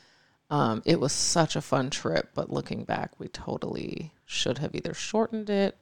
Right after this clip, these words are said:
planned way better, and we learned a lot. And now, you know, we're planning our vacations for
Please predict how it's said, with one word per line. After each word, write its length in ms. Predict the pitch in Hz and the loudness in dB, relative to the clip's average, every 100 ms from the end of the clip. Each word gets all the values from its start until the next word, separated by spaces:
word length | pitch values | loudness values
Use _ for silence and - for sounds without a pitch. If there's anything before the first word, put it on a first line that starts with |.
| _ _ _ _ - | _ _ _ _ -2
planned 300 | 175 170 160 | 4 4 6
way 140 | 156 | 4
better, 360 | 143 135 135 135 | 6 6 6 4
and 140 | 135 | 4
we 100 | 135 | 2
learned 260 | 131 131 127 | 0 0 2
a 40 | |
lot. 200 | 123 - | 4 6
And 140 | 139 | 4
now, 380 | 139 135 135 - | 2 4 2 0
you 120 | - 139 | 0 0
know, 240 | 127 - | 0 -2
we're 440 | - 139 135 123 - - - _ _ _ _ _ | -4 2 4 4 2 -4 -20 _ _ _ _ _
planning 520 | - 180 165 160 143 | 2 6 8 6 4
our 200 | - 135 | 4 2
vacations 760 | 135 135 - 160 143 143 127 - | 2 -2 0 2 2 2 -2 -4
for 560 | - 131 117 113 - | 0 4 4 4 0